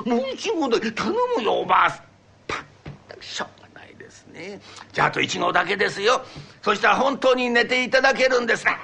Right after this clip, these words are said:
あ、寝る寝る。もう、もう来る約束する。ね、あと一合できっと寝るから。<laughs> すまない、すまない。はい、はい、はい。はい、どうも、どうも。<laughs> これですよ、これ。うん、うん、うん。うん。うん。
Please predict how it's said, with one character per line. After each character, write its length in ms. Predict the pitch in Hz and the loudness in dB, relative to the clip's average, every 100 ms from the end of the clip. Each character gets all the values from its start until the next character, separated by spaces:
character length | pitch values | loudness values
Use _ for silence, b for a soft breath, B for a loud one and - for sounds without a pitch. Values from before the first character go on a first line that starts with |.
| 190 | -6
あ、 20 | |
寝 140 | 220 196 | -4 -6
る 80 | 175 | -6
寝 80 | 170 | -6
る。 80 | |
も 120 | - 180 | -4 -6
う、 80 | |
も 120 | 196 202 | -6 -8
う 20 | |
来 120 | - | -4
る 60 | 240 | -2
約 160 | 202 | -2
束 140 | - 190 | -4 -6
す 100 | 196 | -8
る。 100 | - | -4
ね、 340 | 175 - - 233 | -4 -2 2 2
あ 100 | - | 2
と 100 | 233 | -4
一 180 | 220 | -8
合 120 | 226 220 | -6 -6
で 100 | - | -6
き 100 | - | -4
っ 20 | |
と 140 | 233 | -2
寝 100 | 226 | 0
る 80 | 226 | 2
か 100 | 214 | 2
ら。 160 | 170 - 285 - - - | 2 2 0 2 2 2
<laughs> 400 | - - - 190 - | -2 -4 -2 -4 -4
す 80 | |
ま 140 | 202 180 | -6 -4
な 120 | 165 | -4
い、 60 | 151 | -6
す 80 | |
ま 120 | 170 175 | -4 0
な 60 | |
い。 260 | 220 254 247 | 2 4 4
は 160 | 196 185 | 4 2
い、 60 | - | 0
は 100 | 175 | -2
い、 20 | |
は 160 | 233 220 | -4 -2
い。 40 | |
は 220 | 214 196 | 0 2
い、 40 | 180 | 2
ど 80 | 175 | 0
う 140 | - | 2
も、 120 | 147 | 0
ど 60 | 120 | 2
う 20 | |
も。 1160 | 151 - 170 - 147 151 143 139 - - - 143 | 0 2 -2 -2 -2 -4 -4 -6 -6 -8 -8 -10
<laughs> 0 | |
こ 100 | 139 | -10
れ 120 | - | -8
で 120 | 131 | -10
す 160 | - 151 | -8 -10
よ、 120 | 127 | -6
こ 100 | 147 | -4
れ。 80 | 139 | -6
う 60 | 202 | -6
ん、 20 | |
う 40 | |
ん、 60 | 202 | -8
う 0 | |
ん。 640 | 185 190 196 180 196 190 185 185 175 156 143 - - 127 127 131 _ - - _ _ _ _ _ 156 | -10 -8 -8 -8 -10 -8 -6 -4 -6 -8 -12 -18 -20 -16 -16 -18 _ -20 -20 _ _ _ _ _ -18
う 40 | |
ん。 0 | |
う 0 | |
ん。 260 | 143 143 | -14 -12